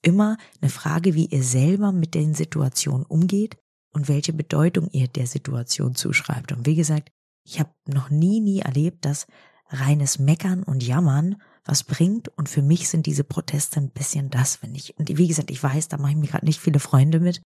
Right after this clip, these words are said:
aber so kommt es bei mir an und so kommt es auch bei meinen Freunden an, die keine Zahnärzte sind.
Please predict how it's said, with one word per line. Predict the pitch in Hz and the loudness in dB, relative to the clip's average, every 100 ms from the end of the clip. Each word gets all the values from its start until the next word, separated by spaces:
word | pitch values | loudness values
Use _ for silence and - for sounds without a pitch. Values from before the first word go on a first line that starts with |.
| _ _ _ _ - | _ _ _ _ 0
aber | 147 | 2
so | 147 170 | 4 2
kommt | 160 - 160 | 0 -2 -2
es | 151 | -2
bei | - 135 | -2 0
mir | 143 156 180 | 4 4 4
an | 160 | 2
und | 165 147 | 0 0
so | 143 | 0
kommt | 156 160 | 0 0
es | 156 | 0
auch | - | -4
bei | - 143 | -2 0
meinen | 139 139 | 0 -2
Freunden | - 143 165 | 2 2 4
an, | 143 | 0
die | 143 | 0
keine | - 139 135 | 0 0 2
Zahnärzte | 127 127 123 - - - | 0 -6 -10 -10 -10 -8
sind. | - - | -10 -10